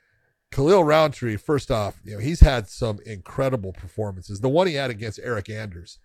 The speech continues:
you know, I don't know if people remember that second round, but that second round was a ten seven round. He knocked Eric Anders down and knocked him down with power. I wanna say three times, had four knockdowns in the round.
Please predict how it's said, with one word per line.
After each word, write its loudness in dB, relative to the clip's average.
you -14
know, -8
I 0
don't 4
know 6
if 0
people 4
remember 2
that -2
second -4
round, -6
but -12
that 2
second 0
round 0
was -2
a -2
ten 10
seven 0
round. -4
He -2
knocked -4
Eric -2
Anders -6
down -2
and -10
knocked 0
him -4
down 0
with -4
power. -2
I -10
wanna -2
say 0
three 4
times, 6
had -4
four 6
knockdowns 0
in -2
the -4
round. 0